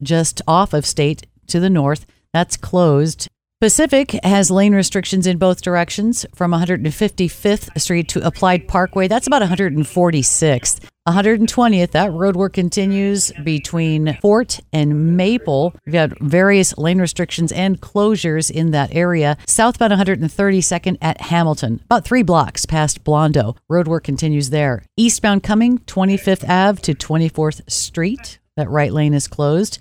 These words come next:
Ames between Fontenelle Boulevard, about forty-fifth and sixtieth,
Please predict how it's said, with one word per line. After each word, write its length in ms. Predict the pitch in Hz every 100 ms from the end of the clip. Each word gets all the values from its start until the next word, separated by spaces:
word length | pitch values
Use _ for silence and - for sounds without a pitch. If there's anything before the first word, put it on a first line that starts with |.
| _ 180
Ames 460 | 202 175 117 123
between 340 | - 151 165 151
Fontenelle 340 | 185 131 160
Boulevard, 520 | 147 160 151 139 147 151
about 200 | 208 -
forty-fifth 600 | 190 180 - 180 202 - _ -
and 160 | 160
sixtieth, 720 | - - 254 - 160 135 123